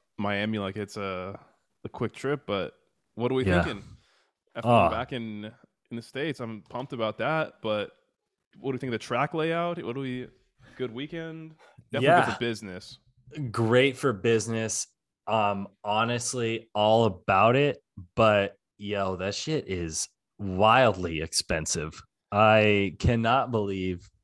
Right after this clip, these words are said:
Speaker 2: the audacity that they're, <laughs> they're putting out there.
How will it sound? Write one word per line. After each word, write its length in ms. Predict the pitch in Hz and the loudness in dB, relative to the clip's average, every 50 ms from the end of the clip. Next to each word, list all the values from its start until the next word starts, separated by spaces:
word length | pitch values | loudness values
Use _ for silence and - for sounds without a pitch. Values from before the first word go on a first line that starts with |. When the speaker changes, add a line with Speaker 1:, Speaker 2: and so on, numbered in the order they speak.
| _ _ _ _ _ | _ _ _ _ _
Speaker 2:
the 160 | 104 113 117 | -2 0 2
audacity 920 | 110 104 95 85 107 104 104 110 107 - - 104 95 90 87 87 78 80 - _ _ _ _ _ _ _ - | 2 2 2 0 0 2 2 2 0 0 -2 -2 0 0 -2 -2 -6 -8 -14 _ _ _ _ _ _ _ -14
that 340 | 101 98 101 98 92 90 92 | -6 -2 0 0 0 2 2
they're, 340 | 107 107 - 117 123 101 - - - _ - - - | 4 6 6 6 4 4 0 -6 -18 _ -10 -10 -8
<laughs> 340 | - - - - - - - | -10 -14 -20 -20 -10 -2 2
they're 140 | 123 123 | 2 2
putting 300 | - - 135 123 101 110 | 4 4 2 2 4 4
out 200 | 113 110 113 107 101 | 4 4 4 4 2
there. 380 | 107 101 95 92 90 87 82 | 0 -2 -2 -2 -4 -6 -8